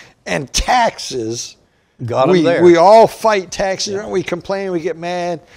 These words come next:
Speaker 1: But God used
Speaker 2: God
Speaker 1: taxation
Speaker 2: used that
Speaker 1: for his
Speaker 2: taxation
Speaker 1: purpose.
Speaker 2: system for the purpose of having Joseph and Mary in the right place at the right time.
Speaker 1: And they get there, and of course, the baby is coming, is gonna be, uh, she's
Speaker 2: She's
Speaker 1: all of
Speaker 2: ready
Speaker 1: a
Speaker 2: to have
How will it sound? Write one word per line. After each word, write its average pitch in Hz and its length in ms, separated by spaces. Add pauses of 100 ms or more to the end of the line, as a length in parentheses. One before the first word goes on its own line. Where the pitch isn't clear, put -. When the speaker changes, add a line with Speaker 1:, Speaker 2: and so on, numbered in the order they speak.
(200)
Speaker 1:
But 143 180
God 165 420
used 151 540
Speaker 2:
God 123 280
Speaker 1:
taxation 156 340
Speaker 2:
used 175 160
that 190 200
Speaker 1:
for - 40
his - 80
Speaker 2:
taxation 170 720
Speaker 1:
purpose. 147 300
Speaker 2:
system 151 320 (640)
for 127 120
the 117 120
purpose 147 440
of 139 120
having 123 300
Joseph 131 460
and 143 120
Mary 123 220
in 113 60
the 113 80
right 120 280
place 120 300
at - 60
the 113 100
right 104 260
time. - 140 (320)
Speaker 1:
And 117 180
they 120 80
get 185 220
there, 185 380
and 160 180
of 117 100
course, - 600 (340)
the 123 80
baby 131 580
is 123 120
coming, 139 340
is 131 160
gonna 131 240
be, 156 300
uh, 127 320
she's 127 340
Speaker 2:
She's 120 520
Speaker 1:
all 139 60
of 160 60
Speaker 2:
ready 175 140
Speaker 1:
a - 20
Speaker 2:
to 151 60
have 160 80